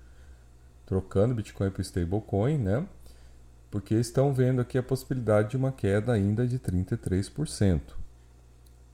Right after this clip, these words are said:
Tá, pessoal? Então, se você for calcular, né? Vamos pensar aí que o Bitcoin estaria vinte e um mil, né? Vinte e um mil,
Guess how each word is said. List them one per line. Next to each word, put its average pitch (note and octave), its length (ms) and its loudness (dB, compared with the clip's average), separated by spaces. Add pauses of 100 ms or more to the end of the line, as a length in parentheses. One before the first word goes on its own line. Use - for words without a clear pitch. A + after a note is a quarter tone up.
Tá, E2+ 180 4
pessoal? F#2+ 480 -6 (480)
Então, A#2 240 -4
se - 140 -10
você D3 280 -4
for F3 200 -4
calcular, G#2 720 6
né? A#2 300 4
Vamos G#2+ 200 -2
pensar A#2 380 -4
aí G#2+ 60 -6
que G#2+ 100 -12
o - 20 -10
Bitcoin G#2 400 -10
estaria G2 420 -8
vinte A2 420 -10
e - 20 -8
um A2 160 -8
mil, F#2+ 320 -8 (120)
né? G#2+ 240 -6 (1200)
Vinte A2 280 -10
e C3 60 -6
um B2 140 -4
mil, F2 220 -6